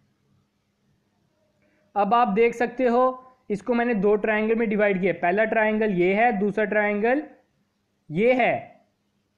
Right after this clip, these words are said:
अब हमने निकालना है इस पूरे का एरिया। हम क्या करेंगे, पहले निकालेंगे एरिया वन, मतलब एबीसी का एरिया, इतने का एरिया बस।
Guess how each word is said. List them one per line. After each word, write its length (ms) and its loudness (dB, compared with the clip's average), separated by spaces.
अब 200 0
हमने 240 0
निकालना 500 0
है 340 -2
इस 160 -6
पूरे 340 2
का 300 0
एरिया। 520 0
हम 180 -2
क्या 140 0
करेंगे, 440 0
पहले 340 0
निकालेंगे 500 0
एरिया 480 2
वन, 400 0
मतलब 680 -2
एबीसी 600 0
का 100 2
एरिया, 300 2
इतने 360 -2
का 80 0
एरिया 300 2
बस। 320 -4